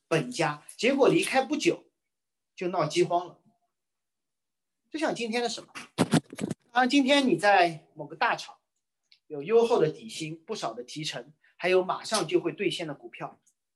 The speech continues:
有一天突然有人找你，“裸辞，我们去搞一些新东西。”你原本不信，以为是个垃圾电话，然后一看，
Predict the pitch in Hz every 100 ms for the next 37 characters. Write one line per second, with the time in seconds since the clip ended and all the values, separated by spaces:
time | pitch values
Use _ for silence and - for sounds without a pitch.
0 | _ _ _ _ - 180 254 302 294 277
1 | 214 175 202 - 147 - _ _ _ _
2 | _ _ _ - 156 156 170 185 165 147
3 | 151 196 127 131 156 - 165 160 165 -
4 | _ _ _ _ _ _ _ - 156 240
5 | 196 160 - 226 143 143 147 175 170 185
6 | 180 180 190 - _ _ _ 202 180 226
7 | - _ _ _ _ _ - 202 175 170
8 | -